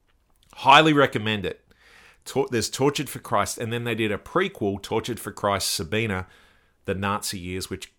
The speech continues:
I watched at the end of last year. And I have to say, it is not just one of my favorite Christian films, but probably one of my favorite films of all. It was so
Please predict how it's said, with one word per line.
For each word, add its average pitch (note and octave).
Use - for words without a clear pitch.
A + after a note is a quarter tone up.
I G#2
watched C3+
at -
the G#2+
end G#2
of F#2
last F#2
year. F#2+
And A#2
I A#2
have D3+
to B2
say, G#2+
it A2+
is G#2+
not C3+
just D#3
one C3+
of A2
my G#2
favorite G2
Christian E3
films, G#2
but -
probably D3+
one B2
of A2
my G2+
favorite B2
films G#2
of G2
all. G2+
It G2+
was G#2+
so C3